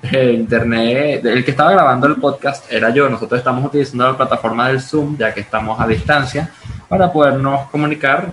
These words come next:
y hacer la grabación, pues. Y bueno, eh, <laughs> yo estaba grabando y ya a punto de terminar, de hecho, <laughs> se me cayó el internet y por supuesto quedó la grabación a mitad camino, así que aquí estamos haciendo una,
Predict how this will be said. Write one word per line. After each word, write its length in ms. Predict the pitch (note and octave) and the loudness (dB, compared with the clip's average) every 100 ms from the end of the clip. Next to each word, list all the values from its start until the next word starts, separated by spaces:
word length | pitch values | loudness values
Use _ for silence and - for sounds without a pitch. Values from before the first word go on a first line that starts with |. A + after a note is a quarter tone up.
| - | -2
y 500 | A#2+ A2+ A2 G#2+ G2+ | 0 2 2 0 0
hacer 240 | G2 G#2 | -4 -4
la 80 | G#2 | -2
grabación, 480 | G#2+ G#2 G#2+ E3+ E3+ | -2 -2 -4 -2 -4
pues. 300 | - - - - - - _ _ _ _ _ _ _ _ _ _ _ _ - | -4 -12 -18 -20 -20 -20 _ _ _ _ _ _ _ _ _ _ _ _ -4
Y 600 | B2+ B2 B2 A#2+ A#2 A#2 | 0 2 2 2 2 2
bueno, 380 | F#3+ A#3+ A#3 - - | 2 0 -2 -6 -8
eh, 500 | C#3+ C#3 C3 A#2+ B2+ - - | -4 0 2 2 0 -4 -6
<laughs> 200 | C3 - | -8 -10
yo 240 | E3+ C3 B2+ | -6 0 2
estaba 260 | B2 C#3 D#3+ | 2 2 2
grabando 600 | D#3 C3+ C3 C#3 E3+ E3 | 2 2 0 0 2 2
y 360 | C#3+ C3 B2 - | 2 2 0 -2
ya 100 | C#3+ | -6
a 40 | - | -2
punto 180 | D4 | -2
de 80 | E4 | 0
terminar, 440 | C4+ F3 F#3+ B3 - | 0 0 0 -2 -4
de 160 | C#3+ D#3+ | -4 -2
hecho, 320 | E3+ D3 C3 - C3+ | -2 -4 -6 -8 -8
<laughs> 220 | B2+ B2 | -6 -8
se 160 | C3+ C#3 | -4 0
me 120 | C3+ | 0
cayó 220 | B2+ A#2 | 2 2
el 80 | A#2 | 4
internet 640 | C3 B2+ A#2 A2+ A2+ A#2 A#2 | 2 2 2 2 2 2 2
y 460 | A#2+ A#2 G#2+ G#2 G#2 - | 2 2 2 0 -4 -6
por 140 | A#2+ A#2 | -4 -2
supuesto 500 | A#2 A2+ A2+ D3+ D#3 | -2 -2 -2 -4 0
quedó 380 | D#3+ C3 A#2 | 2 4 4
la 100 | A#2+ C3 | 4 4
grabación 580 | C#3 C3+ C3+ B2 A#2 | 2 0 0 0 2
a 20 | B2 | 0
mitad 260 | C#3+ C#3+ | 0 -2
camino, 520 | C#3+ E3+ E3+ E3+ A3 | 0 0 2 0 0
así 340 | A3+ D#3 A#2+ A#2 | -2 -2 -2 -2
que 240 | B2+ B2 | -2 -2
aquí 160 | B2 B2 | -4 -6
estamos 380 | - E3+ D#3 - | -4 -2 -4 -6
haciendo 460 | C3 B2 A#2+ C3 | -4 -2 0 2
una, 680 | C3 C3 C#3 C#3 C#3 A#2+ G2 | 2 2 0 0 0 0 -2